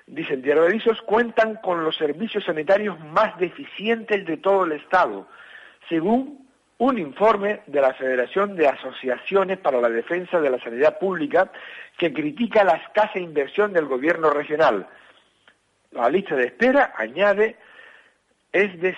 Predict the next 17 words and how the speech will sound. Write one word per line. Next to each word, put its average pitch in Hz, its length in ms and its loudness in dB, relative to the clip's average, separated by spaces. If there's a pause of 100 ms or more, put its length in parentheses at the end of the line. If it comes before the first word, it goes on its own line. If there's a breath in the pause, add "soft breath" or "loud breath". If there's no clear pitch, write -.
ciento 185 500 -2
setenta 170 720 -4
y 156 100 0 (100)
siete 165 320 0
días. 104 320 -6 (1000 loud breath)
Y 190 120 -8
también, 247 500 4 (120)
eh, 151 800 4
como 151 360 0
noticia 165 840 2
de 170 160 -2
portada, 220 640 2
en 175 120 -4
el 143 160 -6
diario 160 260 -2
de 175 60 4
Avisos, 220 480 2